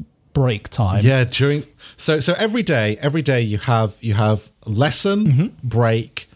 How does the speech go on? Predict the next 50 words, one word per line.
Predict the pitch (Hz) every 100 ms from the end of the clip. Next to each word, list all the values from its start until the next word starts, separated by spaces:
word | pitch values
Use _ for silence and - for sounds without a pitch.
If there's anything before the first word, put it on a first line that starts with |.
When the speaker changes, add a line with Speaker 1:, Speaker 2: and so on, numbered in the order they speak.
| -
Speaker 2:
lesson, | 107 110 120 - 120 110 104 -
detention, | - - 123 104 - 76 78 - _ _ _ _ -
right? | 107 156 -
Is | 123
that | 139
the, | 120 135
we'll | 131
say | - 180
that's | 160 139
the |
structure | 123 - 143 -
of | 156
the | 131 214
Speaker 1:
Okay, | 175 -
Speaker 2:
day. |
Speaker 1:
yep. | 143 190 - - - -
Speaker 2:
Or | 139
should | 175
we |
just | 160 165
have | 127
one | 127 120
lesson | 104 87 -
a | 87
day? | 85 82 82
What | 110
do | 90
you |
think? | 95 87 - -
Speaker 1:
Yeah, | 165 143
let's | 131
have | 160 143
one | 190
lesson | 170 143 151
a | 135
day. | 120 113 110 110 110 _ _ -
Um, | 123 117 147
yeah, | 139 117 101 -
one | 127 120
lunchtime | 104 101 - 92 90
a |
day. | 90 95 107 _ _
Speaker 2:
Okay, | 131 120 87 78
so | - - 117
we'll | 117 127
say | 120 123
break, | 123 143 180 160 -
lesson, | 127 123 120 120 110
detention, | 107 107 85 - 73
Speaker 1:
Mm-hmm. | 92 175